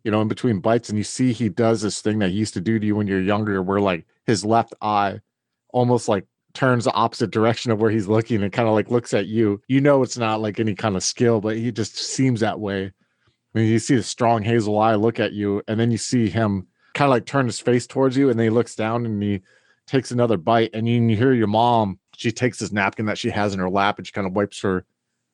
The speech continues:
lips for a second. She's like, "Well, it's funny that you mentioned that." She's like, "I, it was my idea for this." And you, she's just looking at you for a reaction for a second.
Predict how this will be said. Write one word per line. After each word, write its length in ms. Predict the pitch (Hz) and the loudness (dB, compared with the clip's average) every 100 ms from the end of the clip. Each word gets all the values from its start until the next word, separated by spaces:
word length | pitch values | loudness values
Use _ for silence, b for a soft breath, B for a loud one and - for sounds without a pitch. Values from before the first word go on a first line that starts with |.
| _ | _
lips 300 | 113 127 - | 0 0 0
for 140 | - 110 | -6 -6
a 60 | |
second. 340 | - 107 - 98 | -4 -6 -4 -6
She's 100 | 104 | -4
like, 140 | 95 | -2
"Well, 400 | 131 165 175 127 - _ _ _ _ | 2 4 4 0 -8 _ _ _ _
it's 100 | - | -4
funny 240 | 180 180 | 2 4
that 140 | 165 156 | 4 2
you 100 | 135 | 0
mentioned 320 | 151 - 113 | -2 -2 -2
that." 300 | 95 90 92 _ _ _ | -2 -4 -10 _ _ _
She's 180 | - - | -20 -10
like, 160 | 107 117 | -6 -2
"I, 40 | |
it 420 | 110 - _ _ 147 | -2 -4 _ _ -2
was 120 | 123 | 2
my 200 | 131 127 | 2 2
idea 300 | 110 120 117 | 0 0 -2
for 180 | - 85 | -2 -8
this." 300 | 82 - - _ _ _ _ _ | -10 -14 -18 _ _ _ _ _
And 120 | 113 107 | 0 0
you, 80 | 104 - _ _ _ _ | -2 -10 _ _ _ _
she's 260 | - 135 90 | -8 -4 -2
just 160 | 104 | 0
looking 240 | 95 101 101 | 0 -2 -2
at 140 | 87 | -4
you 80 | 92 | -6
for 140 | - | -4
a 40 | 98 | -2
reaction 560 | 92 98 92 - 92 | 0 0 0 -2 -10
for 160 | 85 95 | -4 -4
a 40 | |
second. 360 | 90 92 87 113 | -2 -4 -2 -4